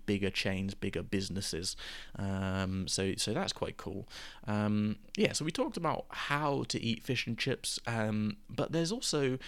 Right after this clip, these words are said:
we can also talk a little bit about when to eat fish and chips. So there is, of course, um, you know, <laughs> your, your own, uh, personal preference. Uh, you can eat fish and chips whenever you want,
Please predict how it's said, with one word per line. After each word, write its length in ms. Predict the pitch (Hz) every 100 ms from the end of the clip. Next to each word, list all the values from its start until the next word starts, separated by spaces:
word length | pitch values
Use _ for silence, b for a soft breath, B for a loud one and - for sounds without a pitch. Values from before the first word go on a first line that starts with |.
| B B
we 100 | -
can 120 | 151 240
also 180 | -
talk 280 | 147 147 131
a 40 | 120
little 220 | 147 139
bit 160 | 113
about 300 | - 117 110
when 340 | 104 117 160 117
to 140 | 110
eat 140 | 104 -
fish 240 | - -
and 80 | -
chips. 280 | 98 - -
So 220 | 104 104 B B B -
there 380 | - 107 107 98
is, 160 | 98 98
of 140 | 90
course, 440 | - 110 101 - - B - - - - - - -
um, 960 | 117 107 104 104 101 98 98 98 98 -
you 120 | 107
know, 220 | 104 98 -
<laughs> 60 | -
your, 560 | 98 139 101 120 104
your 360 | 104 107 101 101
own, 320 | 107 104 104 - - - -
uh, 280 | 117 104 101
personal 640 | - 117 107 - 107 104 -
preference. 600 | - 123 - 151 165 - - B B -
Uh, 120 | 95
you 200 | 101 104
can 500 | - - 113 110 107 -
eat 200 | 117 -
fish 220 | 117 -
and 120 | 110
chips 280 | 120 - -
whenever 580 | 110 104 104 113 107 104
you 240 | 104 104
want, 480 | 98 120 170 -